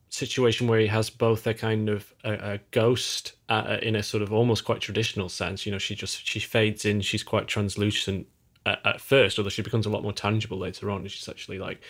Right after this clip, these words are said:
tending to him and hugging him in, in later scenes. Um, but she's translucent and just sitting there on a chair and staring quite s-, in a very still way. You know, she's sort of a little bit like Banquo's ghost. She's just staring at, at Boon Mi,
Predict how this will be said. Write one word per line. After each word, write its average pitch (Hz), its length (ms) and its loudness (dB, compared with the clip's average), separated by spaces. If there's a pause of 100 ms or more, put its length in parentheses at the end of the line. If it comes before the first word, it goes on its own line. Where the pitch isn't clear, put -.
(220)
tending 104 380 -2
to - 160 -6
him 98 140 -4
and 101 100 -10
hugging 104 340 -4
him 98 120 -8
in, 98 160 -10
in 107 140 -10
later 101 260 -8
scenes. - 420 -10 (560)
Um, 110 440 4
but 110 140 0
she's - 220 -4
translucent 110 600 0
and 104 120 -4
just - 160 -6
sitting 117 320 0
there 110 140 2
on 101 100 -2
a 95 40 -8
chair 104 400 2
and 98 120 -4
staring 107 640 4
quite 110 280 -2
s-, - 180 -10 (100)
in 123 120 -4
a 110 80 0
very 113 240 2
still 113 680 0 (100)
way. 110 560 0
You 117 120 2
know, 104 100 2
she's 117 260 -2
sort 151 360 6
of 120 100 4
a 117 80 8
little 117 180 6
bit - 140 4
like 107 180 0
Banquo's 107 400 2
ghost. 113 380 4
She's 107 180 -4
just - 200 -4
staring 110 520 6
at, - 160 -6
at 107 300 0
Boon 110 260 4
Mi, 98 260 -4